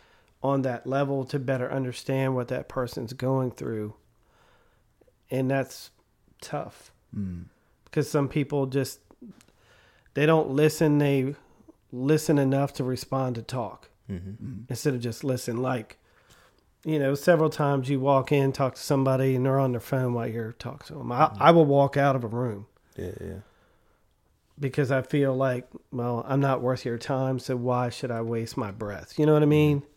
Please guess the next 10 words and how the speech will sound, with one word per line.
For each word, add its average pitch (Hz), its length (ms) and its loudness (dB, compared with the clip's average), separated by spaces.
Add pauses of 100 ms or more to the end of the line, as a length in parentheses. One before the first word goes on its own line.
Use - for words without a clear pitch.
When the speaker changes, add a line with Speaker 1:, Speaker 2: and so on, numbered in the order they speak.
(120)
Speaker 1:
And 139 120 0
I 131 40 2
think 131 320 0
people 139 380 -4
get 139 360 -6
lost 127 420 -4
in 127 120 -4
some 147 220 -10
of 123 80 -10
that. 120 280 -10